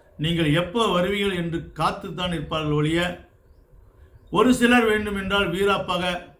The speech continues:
கொஞ்சம் மூஞ்சி சலிச்ச மாதிரி பேசலாம். ஆனாலும் உங்களை மனசில் நினைக்கக்கூடிய காலம் வந்துவிட்டது. யாரெல்லாம் உங்களை வெறுப்பா பேசினார்களோ, எதிரியாக இருக்கட்டும், உறவினர்களாக இருக்கட்டும்,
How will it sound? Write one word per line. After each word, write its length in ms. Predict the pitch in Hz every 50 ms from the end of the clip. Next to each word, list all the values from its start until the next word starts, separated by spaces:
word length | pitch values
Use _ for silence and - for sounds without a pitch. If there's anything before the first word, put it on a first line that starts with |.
| _ _ _ _ _ _ -
கொஞ்சம் 380 | 214 220 214 190 208 180 156
மூஞ்சி 260 | 170 196 220 208 190 208
சலிச்ச 340 | - 185 185 180 - 196
மாதிரி 200 | 180 180 175 165
பேசலாம். 400 | 151 165 151 - 156 147 139 131 127 131
ஆனாலும் 480 | 143 156 160 165 165 165 170 170 170 - - - - _ _ _ -
உங்களை 360 | 147 165 170 170 170 170 170 160 - - - _ - - - - 123 131
மனசில் 400 | 160 180 202 208 - 185 196 175 147
நினைக்கக்கூடிய 680 | 151 160 185 190 175 202 202 196 - - 170 170 156 156 135 -
காலம் 400 | - 151 160 170 170 170 156 147
வந்துவிட்டது. 540 | 147 151 147 143 139 127 - 143 127 120 117 113
யாரெல்லாம் 640 | 123 135 156 185 190 196 190 190 190 190 196 196 190 175
உங்களை 300 | 170 170 165 170 170 165 139
வெறுப்பா 400 | 135 156 180 202 - - 202 180 170
பேசினார்களோ, 560 | - 165 151 - 147 156 147 143 143 135 127 123 - - - - - - - _ - - _ _ _ _ - - - - _ - 131
எதிரியாக 440 | 143 175 196 214 208 208 202 190 185
இருக்கட்டும், 440 | 180 165 143 180 - - 214 220 214 190
உறவினர்களாக 600 | 156 160 175 202 208 208 202 196 180 185 180 170
இருக்கட்டும், 420 | 165 143 156 147 - 208 214 220